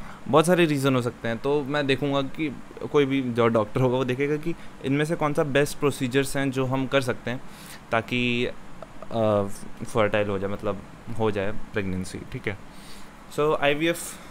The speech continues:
एक procedure है, इसमें कई सारे steps हो सकते हैं, ठीक है। Uh, there are many steps involved in I V F and different ways are there to do these steps। तो mainly तीन steps हैं। Uh,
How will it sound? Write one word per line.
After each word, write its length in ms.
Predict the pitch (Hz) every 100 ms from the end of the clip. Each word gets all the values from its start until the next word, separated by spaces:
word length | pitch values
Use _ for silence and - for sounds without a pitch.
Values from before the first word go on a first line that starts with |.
| - -
एक 140 | 135 -
procedure 440 | 143 - 151 160
है, 100 | 156
इसमें 220 | 151 170
कई 200 | 160 170
सारे 300 | 180 180 170 - - - - -
steps 360 | - 139 -
हो 40 | 101
सकते 300 | 95 - 98
हैं, 40 |
ठीक 100 | 117
है। 60 | 113 - - - -
Uh, 460 | 120 117 113 117
there 140 | 139 143
are 220 | 156 151
many 240 | 156 160
steps 240 | - 143 127
involved 360 | 104 98 95
in 100 | 101
I 160 | 98 101
V 100 | 131
F 60 |
and 180 | 147 139
different 520 | 131 156 156 151 104
ways 460 | 120 143 123 - -
are 200 | 113 107
there 220 | 107 104
to 100 | 101
do 180 | 104 101
these 220 | 104 -
steps। 380 | - 90 - - - - -
तो 60 | 151
mainly 400 | 151 160 190 175
तीन 220 | 156 160
steps 360 | - 151 -
हैं। 140 | 139 147
Uh, 880 | - - - - - 113 113 113